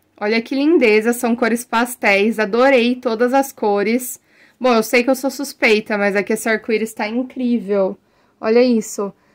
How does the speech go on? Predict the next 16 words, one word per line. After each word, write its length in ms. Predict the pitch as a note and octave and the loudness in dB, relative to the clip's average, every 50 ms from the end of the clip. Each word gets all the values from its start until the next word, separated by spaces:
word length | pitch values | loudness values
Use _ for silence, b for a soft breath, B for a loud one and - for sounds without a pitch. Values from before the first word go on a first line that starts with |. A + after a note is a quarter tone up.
| _ _ | _ _
São 220 | - - C4+ C4+ C#4 | -4 2 2 2 4
cores 320 | C#4 C#4+ C4 C4 C#4 C4+ | 6 4 4 4 4 0
que 80 | - - | -4 -6
se 100 | - C#4+ | -2 0
misturam 560 | C4 C4+ C#4+ C#4 - - C#4+ C4+ B3 A#3 A#3 | 2 2 2 2 2 4 6 6 6 6 6
entre 240 | A#3 A#3+ A#3+ B3 B3 | 6 4 4 2 0
bem 480 | G#3 G3 F#3+ F#3 A#3 B3 C4+ D4+ G4 | 0 0 4 6 6 8 8 6 4
pastéis 800 | F4+ - G#4+ G4 - - - C#4+ A#3+ A#3 A#3+ C4 C#4 D4+ - - - - | 4 4 2 2 2 0 0 2 4 4 6 4 4 2 0 -4 -4 0
e 120 | A#3+ B3 | 4 4
umas 300 | C4 C4 C4 C4+ C4+ B3 | 6 6 6 4 4 4
um 140 | C#4 C#4+ C#4 | 4 2 2
pouquinho 800 | - D#4 D#4 D#4 C#4+ D4 - - G4 A4+ B4 B4+ B4+ B4 A4 G4 | 2 2 2 2 2 0 -2 0 2 4 6 6 6 6 6 6
mais 320 | E4+ D#4 D4+ D4+ D#4 D4 | 4 6 6 4 4 4
num 180 | D4 D4 D4 C#4+ | 4 2 2 2
tom 240 | D4 D4+ C#4+ C#4 C#4+ | 2 2 2 2 2
acima. 640 | D4+ D#4 - - - A#3 G#3 G3 F#3+ F#3+ F#3+ - | 0 -2 -4 -8 -8 -6 -6 -4 -4 -4 -6 -8